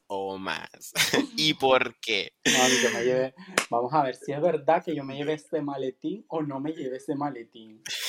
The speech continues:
Speaker 2: ¿Dónde
Speaker 1: Bueno, eso
Speaker 2: está
Speaker 1: fue
Speaker 2: el maletín de los diez mil dólares? Bueno, Mani.
Speaker 1: <laughs>
Speaker 2: Bueno, Mani,
Speaker 1: Bueno.
Speaker 2: un gusto haber grabado contigo. Este espacio fue
Speaker 1: No es que nos vamos a desaparecer porque eso no va a
Speaker 2: No,
Speaker 1: pasar.
Speaker 2: Mani.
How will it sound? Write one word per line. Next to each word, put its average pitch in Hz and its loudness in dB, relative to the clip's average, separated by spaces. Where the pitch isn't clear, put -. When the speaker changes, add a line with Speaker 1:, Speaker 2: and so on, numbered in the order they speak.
Speaker 2:
¿Dónde 240 6
Speaker 1:
Bueno, 202 0
eso 185 8
Speaker 2:
está 190 8
Speaker 1:
fue 202 6
Speaker 2:
el 196 8
maletín 160 0
de 185 0
los 170 -2
diez 120 -8
mil 135 -10
dólares? 123 -6
Bueno, 123 4
Mani. 214 -4
Speaker 1:
<laughs> - -18
Speaker 2:
Bueno, 131 0
Mani, 135 2
Speaker 1:
Bueno. 147 8
Speaker 2:
un 165 0
gusto 170 -2
haber 143 0
grabado 147 2
contigo. 156 -2
Este 147 -10
espacio 147 -6
fue 139 -2
Speaker 1:
No 139 6
es 151 6
que 175 4
nos 165 4
vamos 139 4
a 156 2
desaparecer 104 2
porque 110 -8
eso 107 -4
no 104 -2
va 101 2
a - 2
Speaker 2:
No, 120 0
Speaker 1:
pasar. 113 -2
Speaker 2:
Mani. 110 -10